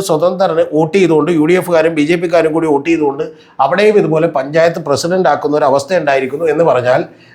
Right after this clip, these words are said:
സി പി എം നേരത്തെ തന്നെ ഉയർത്തിക്കൊണ്ടുവന്ന ഒരു ആരോപണം എന്ന് പറയുന്നത് തിരുവനന്തപുരം കോർപ്പറേഷനിൽ, ആ, യു ഡി എഫ്, ഏ, ബി ജെ പി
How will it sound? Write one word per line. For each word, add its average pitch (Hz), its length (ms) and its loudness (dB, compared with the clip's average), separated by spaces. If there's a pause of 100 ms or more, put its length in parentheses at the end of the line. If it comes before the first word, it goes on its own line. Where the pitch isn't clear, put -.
(160)
സി 165 100 2 (140)
പി 233 120 2
എം 226 140 2
നേരത്തെ 185 400 0
തന്നെ 190 180 0
ഉയർത്തിക്കൊണ്ടുവന്ന 175 680 0
ഒരു 151 60 2 (100)
ആരോപണം 185 440 2
എന്ന് 156 160 2
പറയുന്നത് 123 380 2 (500)
തിരുവനന്തപുരം 220 640 2
കോർപ്പറേഷനിൽ, 170 680 0 (480)
ആ, - 20 2 (600)
യു 175 160 6
ഡി 220 140 2
എഫ്, 214 220 -2 (160)
ഏ, - 20 4 (160)
ബി 170 160 4
ജെ 208 140 4
പി 214 80 0